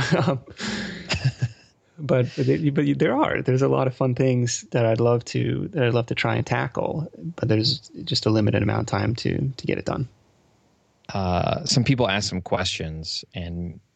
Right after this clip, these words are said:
Speaker 2: maybe we'll answer those in a bit, but I kinda wanna ask one that's a little bit similar about, you know, major wins and, and, and failures. Since you started the Side Hustle Show, what, what has been, like, some of the greatest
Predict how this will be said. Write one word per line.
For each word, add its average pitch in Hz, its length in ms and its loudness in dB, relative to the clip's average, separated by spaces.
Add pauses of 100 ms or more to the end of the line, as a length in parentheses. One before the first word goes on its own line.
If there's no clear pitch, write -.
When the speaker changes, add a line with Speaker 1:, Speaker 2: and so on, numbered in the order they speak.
(440)
Speaker 2:
maybe 120 520 -2
we'll 104 600 2
answer 92 280 -6
those 85 600 -4 (380)
in 101 100 -6
a 87 40 -8
bit, 143 380 2
but 104 180 0 (140)
I 120 80 -4
kinda 175 200 -2
wanna 135 160 2
ask 110 200 0
one 98 140 2
that's 92 200 -2
a 95 40 -6
little 90 160 0
bit 87 180 -2
similar 92 460 2
about, 85 480 0 (500)
you 98 60 0
know, 90 300 0 (100)
major 120 320 4
wins 101 440 2
and, 85 280 -4
and, 80 460 -8
and 85 180 -6
failures. 87 760 -2 (800)
Since 165 260 2
you 139 80 2
started 95 640 2
the 95 100 -6
Side 95 300 0
Hustle 95 280 -6
Show, 90 280 0
what, 107 300 0
what 123 160 2
has 127 160 2
been, 107 260 2
like, 92 160 0
some 110 180 -2
of 95 60 0
the 95 60 0
greatest 98 760 0